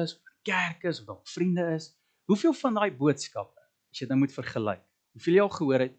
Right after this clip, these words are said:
hoeveel van daai boodskappe het al uiting gekry iewers in jou lewe? Het al vrug opgelewer, het al dade geword, jou karakter gevorm, jou denkwyse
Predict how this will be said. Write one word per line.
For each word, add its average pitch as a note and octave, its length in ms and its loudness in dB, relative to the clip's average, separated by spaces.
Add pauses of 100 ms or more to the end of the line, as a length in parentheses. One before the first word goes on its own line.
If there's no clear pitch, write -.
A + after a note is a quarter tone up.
(360)
hoeveel A#3+ 220 2
van A3+ 140 -2
daai C#3 200 -4
boodskappe A2 560 -2 (480)
het B2+ 160 0
al C3 160 -2
uiting E3 400 4
gekry G#2 380 -14 (680)
iewers A#2 300 -4
in G2+ 80 -8
jou F#2 80 -12
lewe? - 240 -16 (560)
Het D3 160 0
al C#3+ 80 0
vrug - 400 -2 (160)
opgelewer, G#2 560 -8
het B2 100 -4
al D3+ 220 2
dade F3 400 6
geword, A2 320 -6
jou A#2+ 120 -6
karakter E3+ 520 4
gevorm, A#2 400 -4
jou A2+ 160 0
denkwyse F3 500 4